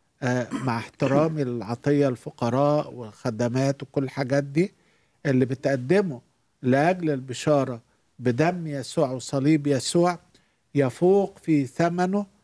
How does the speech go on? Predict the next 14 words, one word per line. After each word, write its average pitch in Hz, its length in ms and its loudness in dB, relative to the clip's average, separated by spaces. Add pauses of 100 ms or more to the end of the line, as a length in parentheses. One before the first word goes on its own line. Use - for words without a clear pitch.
(300)
أي 190 220 0
عطية 160 640 2
أخرى، 185 340 0 (400)
لأن 139 320 0
العطية 135 500 0
كانت 147 380 -2
مقدمة 147 720 -2 (440)
لرئيس 131 500 0
كهنتنا 139 800 -2 (360)
الرب 147 440 -2
يسوع، 143 640 2 (360)
عشان 127 360 -2
حد 175 360 -4
يحط 156 540 -6